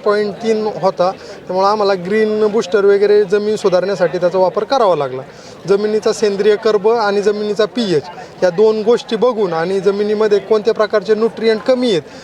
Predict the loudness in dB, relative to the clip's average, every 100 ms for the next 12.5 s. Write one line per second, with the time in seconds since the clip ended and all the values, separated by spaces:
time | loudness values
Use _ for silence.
0 | -4 0 2 2 0 -2 0 2 4 2
1 | 0 -2 -2 -2 0 0 -2 0 0 2
2 | 0 -4 -4 -2 0 -2 0 0 2 4
3 | 4 4 2 -2 -14 -16 -8 0 2 2
4 | 2 0 -2 -8 -18 0 2 4 2 0
5 | 2 2 2 -2 0 2 2 2 0 0
6 | 2 2 -2 -2 -2 0 0 0 0 0
7 | 0 0 0 0 2 2 2 0 -10 -8
8 | -4 -2 0 0 2 2 0 -2 -8 -12
9 | -4 -2 0 0 2 2 2 2 2 2
10 | 0 -2 0 0 2 2 2 -2 -4 -12
11 | -16 -20 -14 -4 -2 2 4 4 2 0
12 | 0 2 4 2